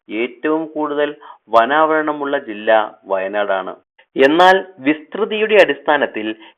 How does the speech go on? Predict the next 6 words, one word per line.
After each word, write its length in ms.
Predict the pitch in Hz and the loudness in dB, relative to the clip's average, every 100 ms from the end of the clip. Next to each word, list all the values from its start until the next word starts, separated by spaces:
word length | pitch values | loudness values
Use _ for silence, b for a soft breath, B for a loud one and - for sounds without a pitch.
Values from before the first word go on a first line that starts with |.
| - | -2
കേരളത്തിൽ 560 | 127 143 165 170 165 147 | 2 4 4 2 0 -2
ഏറ്റവും 420 | 143 143 202 214 | -2 -2 -4 -2
കൂടുതൽ 380 | 202 190 185 180 | 0 0 2 2
വനാവരണമുള്ളത് 1000 | 143 120 131 151 160 160 143 123 120 120 - | 2 2 2 0 0 -2 -2 -2 0 -2 -4
ഇടുക്കി 360 | 101 107 117 113 | -10 -10 -10 -10
ജില്ലയിലാണ്. 600 | 110 104 101 98 95 | -8 -6 -2 -2 -4